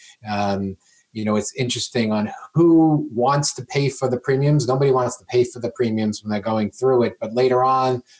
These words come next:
those people that have claims, or they're seeing their parents, you know, need a lot of cost, all of a sudden then they're kind of waking up to this. It would be great to be able to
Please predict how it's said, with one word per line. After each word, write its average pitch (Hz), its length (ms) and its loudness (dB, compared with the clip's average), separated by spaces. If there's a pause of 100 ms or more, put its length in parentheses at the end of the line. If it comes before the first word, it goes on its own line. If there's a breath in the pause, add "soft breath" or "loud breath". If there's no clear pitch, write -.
(140 soft breath)
those 127 360 0
people 127 360 -4
that 113 140 -2
have 123 500 -2
claims, 135 480 0
or 110 80 0
they're 104 120 -4
seeing 120 380 0
their 110 160 -6
parents, 123 720 -4 (500 soft breath)
you 117 140 -6
know, 104 140 0
need 120 260 2
a 123 60 0
lot 123 260 2
of 123 140 -4
cost, 160 420 0
all 139 140 0
of 143 80 -4
a - 20 -6
sudden 143 380 0
then 127 180 2
they're 120 220 2
kind 120 200 -6
of 107 100 -2
waking 120 340 2
up 127 240 -2
to 104 120 -6
this. 95 280 -6
It - 20 -8
would 107 180 -6
be 117 160 -8
great 127 380 0
to 123 100 -2
be 123 220 2
able 117 160 2
to 110 160 -2